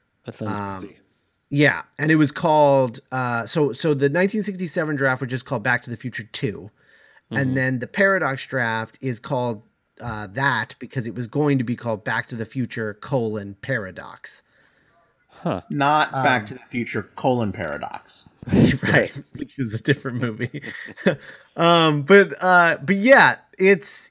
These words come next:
Speaker 2: it's, uh, in, in this draft, um, the only difference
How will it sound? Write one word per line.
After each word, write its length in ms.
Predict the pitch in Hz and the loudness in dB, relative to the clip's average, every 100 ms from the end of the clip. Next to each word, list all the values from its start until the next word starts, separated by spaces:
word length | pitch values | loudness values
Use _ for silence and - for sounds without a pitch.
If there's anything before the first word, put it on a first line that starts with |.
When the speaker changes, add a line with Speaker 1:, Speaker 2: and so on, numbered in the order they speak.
| - | 0
Speaker 2:
it's, 420 | 185 185 - - | 2 2 -2 -2
uh, 380 | 190 180 175 170 | 2 4 4 2
in, 160 | 185 180 | 0 -2
in 160 | 180 190 | 0 2
this 200 | 254 247 | 2 0
draft, 520 | - 208 196 185 - - | 2 2 2 0 -4 -4
um, 480 | 160 156 143 131 123 _ - _ _ _ | 0 2 0 -2 -8 _ -18 _ _ _
the 160 | 147 170 | 0 6
only 220 | 208 220 | 6 6
difference 1160 | 151 - 202 196 - 175 156 151 143 - - | 2 2 2 2 -2 0 0 0 -4 -10 -12